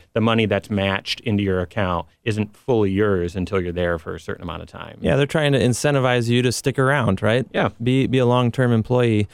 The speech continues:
Speaker 2: Um, y-, you know, the other thing, uh, to keep in mind is that there is a relatively new option on the table with many, uh, employers. They've added a Roth four oh one K feature as well.
Speaker 1: Which I love, I love. And in the last, uh,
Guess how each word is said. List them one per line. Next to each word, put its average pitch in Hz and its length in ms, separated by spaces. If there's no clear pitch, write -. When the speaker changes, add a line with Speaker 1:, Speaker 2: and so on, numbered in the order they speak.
Speaker 2:
Um, 135 360
y-, 156 80
you 160 80
know, 170 100
the 160 100
other 180 140
thing, 156 400
uh, 135 320
to 139 140
keep 139 200
in 135 80
mind 131 300
is 120 140
that 131 180
there 135 180
is 147 320
a 139 120
relatively 127 680
new 120 380
option 117 640
on 113 240
the 113 80
table 113 480
with 113 160
many, 117 500
uh, 113 220
employers. 110 720
They've 113 180
added 113 480
a 110 160
Roth 113 520
four 110 280
oh 110 80
one 107 180
K 104 240
feature 104 460
as 95 120
well. 98 160
Speaker 1:
Which 95 160
I 107 180
love, 107 600
I 101 200
love. 101 540
And 98 280
in 104 160
the 101 80
last, 101 500
uh, 107 60